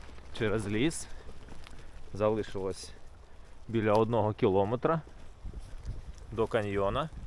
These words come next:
І я дуже сподіваюся, що мене саме до каньйона виведе цей маршрут, що він не буде там затоплений посередині.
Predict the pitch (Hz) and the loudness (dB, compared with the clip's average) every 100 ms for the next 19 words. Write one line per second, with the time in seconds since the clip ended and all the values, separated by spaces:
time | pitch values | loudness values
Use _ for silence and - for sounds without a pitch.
0 | - - - - - - - - - - | -10 -12 -12 -12 -12 -14 -16 -16 -16 -14
1 | - - - - - 107 117 139 127 131 | -14 -14 -14 -14 -8 -4 0 2 2 2
2 | 135 - 117 117 131 151 127 - 120 113 | 0 0 0 4 6 6 6 2 4 4
3 | 113 - - - - - - - - - | 0 -8 -12 -14 -14 -6 -6 -6 -12 -4
4 | 110 120 - 127 117 113 110 117 110 110 | 0 2 4 4 4 2 2 0 2 2
5 | 107 95 107 101 101 127 - 135 131 127 | 2 4 4 4 2 -2 0 0 0 -4
6 | 139 131 - 98 98 98 101 98 92 92 | -4 -6 -4 -2 -2 -2 -4 -2 -2 -2
7 | 92 90 95 87 95 113 110 131 - 151 | -4 -2 -2 0 -2 -2 -2 -2 -4 -4
8 | - 170 170 170 175 | -2 0 -2 -4 -6